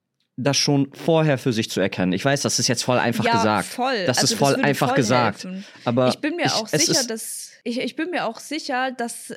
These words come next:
Speaker 2: dass du mit Sicherheit auch sehr viel zu erzählen hättest bei der Therapie. Das weiß ich <laughs> sogar ganz sicher. Aber ich kann halt auch verstehen, dass du sagst, so, „Ich glaube, für mich ist das halt nicht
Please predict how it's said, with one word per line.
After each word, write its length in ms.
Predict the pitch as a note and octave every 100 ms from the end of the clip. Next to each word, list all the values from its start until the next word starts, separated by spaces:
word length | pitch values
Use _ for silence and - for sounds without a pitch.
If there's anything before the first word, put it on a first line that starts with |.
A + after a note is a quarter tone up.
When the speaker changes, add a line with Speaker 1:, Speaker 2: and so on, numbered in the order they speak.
| -
Speaker 2:
dass 260 | G#3 - - - _ _
du 80 | B3
mit 140 | B3+
Sicherheit 280 | A#3 A3 G#3
auch 160 | A#3+ -
sehr 280 | - B3+
viel 200 | C4+ B3+
zu 120 | G#3+ G#3
erzählen 380 | G3 A#3 G#3
hättest 360 | G3 F3 G3 -
bei 100 | F3+
der 160 | F3+ F3+
Therapie. 640 | G3 F3+ F3+ G#3+ G#3+ B3+ _
Das 240 | F3+ - -
weiß 400 | E3+ F3+ B3+ -
ich 120 | G3
<laughs> 80 | -
sogar 320 | - B3+ D4
ganz 300 | B3 A3+ A#3
sicher. 360 | A#3 A#3 G#3 A#3 - -
Aber 220 | G3+ G#3+
ich 80 | G#3
kann 160 | B3+
halt 100 | A#3
auch 80 | A3+
verstehen, 460 | - A#3 - A3+ A3
dass 160 | A3+
du 60 | A3+
sagst, 260 | G#3 G#3+ -
so, 80 |
„Ich 140 | A3 -
glaube, 280 | G#3 G#3+ G#3+
für 100 | A3+
mich 160 | A3
ist 140 | G#3+ G#3+
das 140 | G#3
halt 160 | G#3+ A3
nicht 500 | A3 G#3+ - -